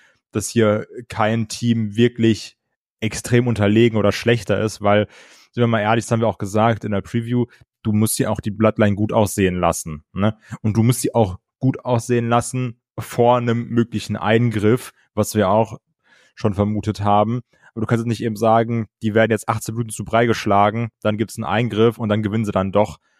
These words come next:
weil das passt auch eben nicht zu einem Solo oder wie die Bloodline two point oh, nennen sie, wie sie willst,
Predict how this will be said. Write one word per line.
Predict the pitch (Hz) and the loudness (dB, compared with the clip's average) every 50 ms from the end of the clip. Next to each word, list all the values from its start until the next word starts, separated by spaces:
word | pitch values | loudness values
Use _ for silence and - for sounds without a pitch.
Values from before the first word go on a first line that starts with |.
| _ _ _ | _ _ _
weil | 98 95 | 0 2
das | 98 95 92 - - - _ _ | 2 0 0 -4 -12 -20 _ _
passt | - 107 98 - _ - | -4 -4 -4 -4 _ -4
auch | 110 98 98 | -2 -2 0
eben | 107 117 110 101 101 101 | 0 0 0 2 2 0
nicht | 104 107 - - - | 0 0 -2 -4 -8
zu | - - - 110 107 107 107 104 - - _ _ _ _ _ _ _ _ _ _ _ _ _ _ _ _ _ _ _ | -10 -8 -6 -4 -2 0 0 0 0 -2 _ _ _ _ _ _ _ _ _ _ _ _ _ _ _ _ _ _ _
einem | 120 117 113 | -2 -2 -2
Solo | - - - 120 113 113 113 110 107 107 | -2 -2 0 2 2 4 4 4 4 4
oder | 107 104 104 101 98 | 4 2 2 0 0
wie | 110 110 110 101 107 _ _ _ _ | -2 -4 -4 -6 -10 _ _ _ _
die | 120 113 107 98 98 95 - _ _ _ - - | -2 -2 -2 -2 -4 -8 -14 _ _ _ -10 -2
Bloodline | 120 117 113 - - 110 107 104 | 0 0 0 0 0 0 0 0
two | - - - 107 | -2 -6 -10 -8
point | - - 110 107 104 - | -2 -2 -2 -2 -2 -2
oh, | 107 110 110 107 | 0 0 2 2
nennen | 107 107 107 101 | 2 0 -2 -2
sie, | 98 104 | -4 -4
wie | 95 101 | -4 -2
sie | 95 104 92 92 | -4 -4 -2 0
willst, | 101 101 104 107 - - - - | 2 2 2 2 -2 -8 -12 -16